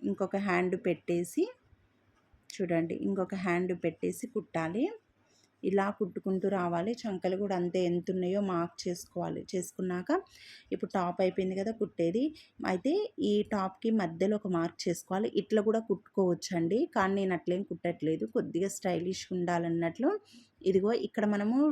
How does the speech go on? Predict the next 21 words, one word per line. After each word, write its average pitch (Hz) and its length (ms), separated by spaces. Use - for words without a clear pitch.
పైన 196 300
టక్స్ 220 360
వేసి 202 200
చూసిండ్రా, 190 520
ఆ 202 80
టక్స్ - 400
దగ్గర 196 320
మార్క్ 202 340
చేసుకొని 185 500
ఇప్పుడు - 300
అక్కడి 226 360
నుంచి 214 260
అటాచ్ 170 320
చేస్తా 165 260
చూడండి 160 400
నేను. 165 260
ఇప్పుడు 220 340
పైనంగా 202 680
ఇట్లా 262 280
క్లాత్ 180 420
వేయండి, 165 460